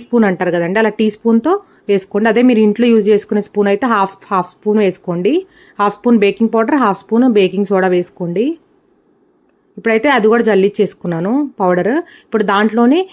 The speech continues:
మీకు బేకరీ స్టైల్ రావాలనుకుంటే మిల్క్ పౌడర్ అయితే కంపల్సరీగా వేసుకోవాలండి. నేనైతే ఒక టీ, టూ స్పూన్స్ అయితే మిల్క్ పౌడర్ వేసుకున్నాను. వీడియోలో చూపిస్తున్నట్టు చూసారు కదా, ఇంట్లో యూజ్ చేసుకునే స్పూన్ అండి అది. టూ స్పూన్స్ అయితే మిల్క్ పౌడర్ వేసుకున్నాను.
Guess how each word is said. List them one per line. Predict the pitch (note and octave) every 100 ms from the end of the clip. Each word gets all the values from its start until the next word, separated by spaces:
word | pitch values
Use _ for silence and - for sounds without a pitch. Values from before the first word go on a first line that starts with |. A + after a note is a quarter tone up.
| - _ A3
మీకు | A3+ G#3+
బేకరీ | A3 A3 C4 C4
స్టైల్ | C4+ A#3 G#3
రావాలనుకుంటే | F#3 G3 G3 F#3 G3+ C4+ D4+ A#3+ G#3
మిల్క్ | G#3 -
పౌడర్ | B3 A3+ G#3+
అయితే | G#3 A#3+
కంపల్సరీగా | G3 F#3 G#3 G#3+ G#3 G#3+
వేసుకోవాలండి. | F#3+ - F#3+ E3+ E3 E3 A3
నేనైతే | A#3 G3+ G3 -
ఒక | A3+ -
టీ, | G#3+ G#3+ - _
టూ | A#3 A3+ A3+
స్పూన్స్ | - A3 A#3+ A#3
అయితే | G#3+ B3
మిల్క్ | G#3 -
పౌడర్ | G#3+ G3 G3
వేసుకున్నాను. | E3+ - F#3 E3+ E3+ B3 E4 _ _ _ _ _ _ _ _ _ -
వీడియోలో | G#3 G#3+ G#3
చూపిస్తున్నట్టు | F#3+ F#3+ - F#3 F3 G3+
చూసారు | F#3 G3+ F#3
కదా, | A3+ D#4 - _ G3+
ఇంట్లో | G#3 A#3+ A3+
యూజ్ | G3+ G3
చేసుకునే | F#3 - G#3 G#3
స్పూన్ | - F#3 F#3
అండి | D#3+
అది. | D#3 A3 D#4+ - _ _ _ _ _ _ _ _ _ _ _
టూ | A#3 A#3
స్పూన్స్ | - A#3+ A#3+
అయితే | A3+ G#3+ E4 D#4+
మిల్క్ | G#3+ -
పౌడర్ | G#3+ G#3 G3
వేసుకున్నాను. | F3 - F3+ F3+